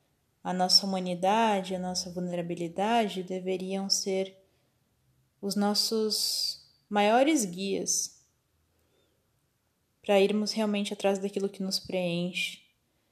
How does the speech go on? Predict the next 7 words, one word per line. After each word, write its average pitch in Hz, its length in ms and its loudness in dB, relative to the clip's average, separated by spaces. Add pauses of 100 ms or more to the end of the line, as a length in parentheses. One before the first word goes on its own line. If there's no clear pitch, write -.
(220)
pra 190 100 2
sermos 190 400 -2
boas 180 300 2
pessoas, 175 920 -4 (1400)
pra 180 180 -6
sermos 185 480 -2
pessoas, 180 800 0